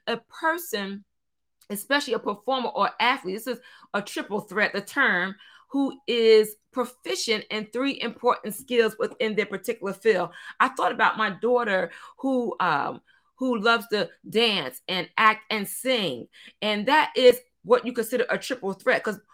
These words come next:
most of the time when you are in the acting business, they want you to be a sing and dance too, because that way, if the part requires it, you are a sure in pretty much for the part. Amen. So that's an example of a triple threat in the natural. Hallelujah.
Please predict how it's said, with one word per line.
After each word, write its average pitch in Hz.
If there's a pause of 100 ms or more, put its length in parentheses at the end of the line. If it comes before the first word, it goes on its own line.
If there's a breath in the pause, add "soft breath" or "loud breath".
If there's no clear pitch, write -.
most 277
of -
the 247
time 220
when 214
you 277
are 214
in 214
the 196 (120)
acting 226
business, 180
they 240
want 240
you 226
to 196
be 202
a 170
sing 196
and 175
dance 202
too, 208 (220 loud breath)
because 202
that 254
way, 233
if 226
the 202
part -
requires 226
it, 208 (380 loud breath)
you 294
are -
a 196
sure 262
in 262
pretty 202
much 180 (320 loud breath)
for 240
the 208
part. 240
Amen. 240 (140 loud breath)
So 247
that's 294
an 247
example 233
of 185
a 196
triple 220
threat 202 (100)
in 208
the 180
natural. 202
Hallelujah. 208